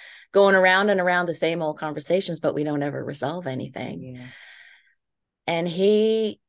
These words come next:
Speaker 1: something happened that night and it opened him up in a way that we hadn't talked before. And we had a pivotal conversation that night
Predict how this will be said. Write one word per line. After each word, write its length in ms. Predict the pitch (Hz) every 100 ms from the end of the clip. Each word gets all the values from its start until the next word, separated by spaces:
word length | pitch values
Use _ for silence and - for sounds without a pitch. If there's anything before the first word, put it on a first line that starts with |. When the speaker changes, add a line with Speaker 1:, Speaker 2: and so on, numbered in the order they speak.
| _ _ _ _
Speaker 1:
something 500 | - - 254 302 269
happened 440 | 208 190 254 220 147
that 180 | -
night 260 | 143 143 135
and 180 | 151 147
it 140 | 143 143
opened 500 | 165 185 196 185 170
him 220 | 165 156
up 240 | 156 139
in 100 | 151
a 60 | 143
way 260 | 151 147 147
that 160 | 143 _ _ _ _ _ _
we 360 | 165 175 165 -
hadn't 360 | - 190 160 151
talked 400 | - 143 139 -
before. 380 | 143 - 135 120
And 160 | 139
we 100 | 151
had 180 | 160 151
a 40 |
pivotal 400 | - 160 156 156
conversation 720 | 165 151 147 151 135 147 151 147
that 200 | 135 139
night 400 | 151 139 -